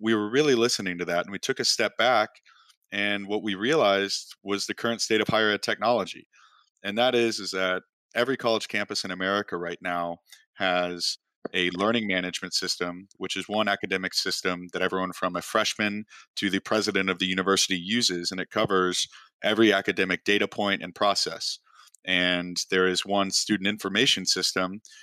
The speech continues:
which kind of houses all of this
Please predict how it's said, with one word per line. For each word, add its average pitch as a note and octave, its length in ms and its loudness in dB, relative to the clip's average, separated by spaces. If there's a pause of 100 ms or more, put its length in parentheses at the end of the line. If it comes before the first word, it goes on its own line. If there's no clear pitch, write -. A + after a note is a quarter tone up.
(200)
which - 360 0 (140)
kind - 120 -2
of F2+ 60 -6
houses G#2 640 2
all G2 280 4
of F#2 220 -2
this F#2+ 480 0